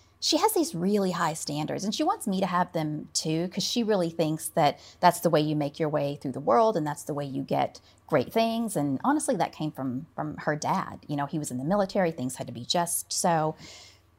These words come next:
Anyway, so that's just how she is. And I was like, "Okay, well, that's just how she is." So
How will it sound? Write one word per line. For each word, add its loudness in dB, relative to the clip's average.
Anyway, 10
so 4
that's 4
just -4
how 2
she -2
is. -2
And -4
I -2
was -6
like, -6
"Okay, -2
well, -8
that's -4
just -4
how -2
she -2
is." -4
So 6